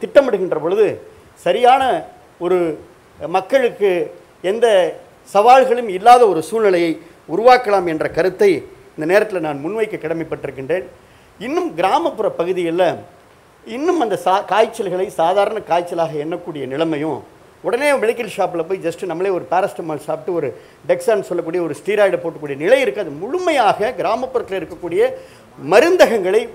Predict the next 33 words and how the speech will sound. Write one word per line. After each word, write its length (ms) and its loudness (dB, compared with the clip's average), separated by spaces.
முழுமையாக, 600 2
அஹ், 180 2
நம்ம 200 -4
drug 200 2
control 360 4
மூலமாக 520 2
கண்காணித்து 560 4
உடனடியாக 460 2
நமக்கு 260 -4
வந்து 160 -4
எந்த 160 -2
ஒரு 100 0
சின்ன 300 -6
ஃபீவர்னாலும் 540 -4
அந்த 220 -8
line 260 0
list 260 -2
இந்த 100 0
அரசுக்கு 380 0
வரக்கூடிய 460 -2
நிலைமையை 420 2
உறுதிப்படுத்த 520 -2
வேண்டும். 260 -4
ஏன்னா 120 -2
கடந்த 280 -6
காலத்துல 340 -2
அந்த 280 2
நம்ம 120 -4
நிறைய 240 2
காய்ச்சல் 400 2
கண்க-, 240 -4
நாம் 200 -6
மாண்புமிகு 320 -4